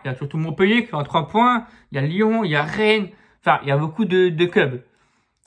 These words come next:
Et ça, j'aime ce championnat comme ça qui, qui est serré. Que,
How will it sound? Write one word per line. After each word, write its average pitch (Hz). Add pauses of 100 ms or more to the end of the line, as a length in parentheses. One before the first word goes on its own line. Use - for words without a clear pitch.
(260)
Et 170
ça, 220
j'aime 214
ce -
championnat 175
comme 165
ça 196
qui, 151 (240)
qui 185
est 180
serré. 202
Que, 180